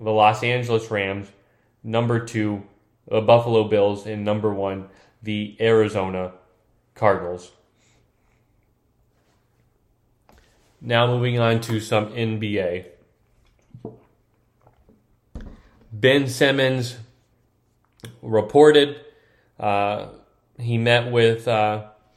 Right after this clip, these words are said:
you know, Morey, uh, general manager, uh, Daryl Morey, Elton Brand, had a physical, uh, you know, isn't really, you know, participating, but it looks like he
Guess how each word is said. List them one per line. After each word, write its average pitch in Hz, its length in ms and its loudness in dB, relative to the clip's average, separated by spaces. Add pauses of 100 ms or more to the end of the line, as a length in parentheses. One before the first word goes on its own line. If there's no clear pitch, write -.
(500)
you - 120 -12
know, 107 460 -4 (560)
Morey, 120 1000 2
uh, 110 340 2
general 117 260 -2
manager, 113 720 0 (180)
uh, 101 220 -4 (160)
Daryl 113 260 2
Morey, 110 440 0
Elton 107 340 -2
Brand, 110 460 2 (1080)
had 113 220 2
a 107 40 4
physical, 107 720 -2 (300)
uh, 104 440 -4 (500)
you 113 120 -8
know, 104 360 -2 (120)
isn't 120 400 -2
really, 110 400 0
you 107 320 -12
know, 101 260 -4
participating, 117 1120 0 (300)
but 104 180 4
it 110 80 2
looks 113 300 0
like 110 200 0
he 101 420 -10